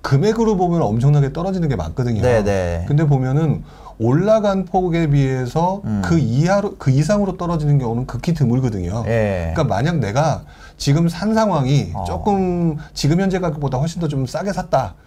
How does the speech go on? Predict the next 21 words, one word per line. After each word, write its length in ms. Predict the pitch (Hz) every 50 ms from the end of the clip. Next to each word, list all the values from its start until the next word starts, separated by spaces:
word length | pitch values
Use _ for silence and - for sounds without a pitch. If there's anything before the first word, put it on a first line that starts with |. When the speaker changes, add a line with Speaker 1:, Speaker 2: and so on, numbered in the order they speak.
| - - - _ -
Speaker 1:
이러면은 520 | 127 135 185 202 202 185 180 180 185 170
이분들은 460 | 139 123 127 156 190 190 180 175 160 156
Speaker 2:
네, 180 | 156 170 170
네, 120 | - - -
네. 100 | - 87
Speaker 1:
특별하게 460 | 90 92 90 240 240 233 202 175 156
지금 320 | 143 147 127 123 135 131
요즘 180 | 120 120 135 143
분위기도 380 | 135 - 147 170 208 220 208 196
좋지 240 | 165 156 143 -
않은데 180 | 160 143 143 131
자꾸 200 | 120 127 - 139
움직이려고 420 | 127 139 160 190 202 190 180 165 165
하지 140 | 160 160 170
말고 480 | 143 110 101 107 156 175 156 113 - -
그냥 220 | - 107 113 139
Speaker 2:
어. 40 | 156 -
Speaker 1:
스테이 200 | - - - 233
하시는 220 | 226 226 226 214
것도 140 | 196 185 - 160
게-, 140 | 147 143